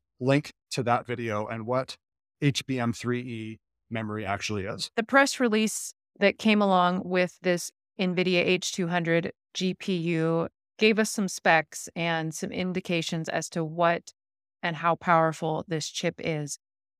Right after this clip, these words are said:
Speaker 2: They said it's faster, larger memory with H B M three E. The nvidia H two hundred delivers one hundred and forty-one gigabytes of memory at four point eight terabytes per second, which is nearly double the capacity and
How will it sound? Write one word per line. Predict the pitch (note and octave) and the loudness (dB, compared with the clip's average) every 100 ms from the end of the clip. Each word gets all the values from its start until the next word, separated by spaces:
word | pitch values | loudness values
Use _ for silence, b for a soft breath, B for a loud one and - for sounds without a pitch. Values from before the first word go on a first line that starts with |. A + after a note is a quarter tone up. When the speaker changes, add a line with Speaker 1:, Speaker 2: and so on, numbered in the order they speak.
| - | -2
Speaker 2:
They | G3 | 0
said | A3 G3 | 2 2
it's | F#3 - | 2 -2
faster, | - G#3+ G#3+ - A3+ G3+ - | 2 4 4 2 0 0 0
larger | F#3+ F#3 G3+ G3 G3+ G3 - | 0 4 4 2 2 0 0
memory | F3+ F3 F3 E3+ E3+ E3+ | -2 0 -2 -2 -2 -4
with | E3 F#3 E3+ - | 0 0 0 0
H | G#3 - - | -2 -2 -2
B | G3+ | 2
M | F#3+ F#3 | 2 0
three | E3 - A3 | -4 -2 0
E. | G#3+ G3 F#3 | 0 0 -2
The | F3+ F3 | -2 -2
nvidia | F3 F3+ G3+ G3 F#3+ - | -2 -2 0 0 0 0
H | G#3 G3+ - | -4 -4 -8
two | - G#3+ | -6 -4
hundred | F#3 F3+ F3 F3 E3 | -2 -2 -2 -4 -4
delivers | F3+ F3 F3 E3 D#3 | -4 -2 -2 -2 -4
one | E3 F#3+ G#3+ | -4 -2 -2
hundred | A#3 A3 G3 | -2 -2 -2
and | F#3 | -2
forty-one | - G3+ G3+ G3+ - F#3 F#3 F3+ | -2 -4 -2 -4 -4 -2 -2 -4
gigabytes | F3+ F3 F3+ F3 F3+ | -6 -4 -2 -2 -2
of | E3 | -8
memory | E3+ E3+ E3+ E3 | -6 -4 -4 -4
at | E3+ D#3+ - - | -2 -4 -6 -8
four | G#3+ G#3 G#3 - | -4 -2 -4 -6
point | - G3 G3 - | -6 -4 -4 -6
eight | F3+ F3 F3 - - | -6 -4 -6 -8 -18
terabytes | - G3+ G3 E3+ E3 E3 - - | -4 0 0 2 0 -2 -8 -14
per | - C4 | -8 -6
second, | - E3 D#3+ D#3 D#3+ - _ _ - | -2 -2 -2 -6 -10 -14 _ _ -8
which | G3 - | -6 -4
is | F3 | -2
nearly | F#3+ G3 G3 F#3+ F#3 | 0 0 -2 -4 -6
double | E3 G3 F#3+ G#3 | -2 0 0 -2
the | G3 | -4
capacity | - - E3+ E3+ - F3 E3 | -8 -6 -2 -2 -2 -6 -4
and | - E3+ | -4 -6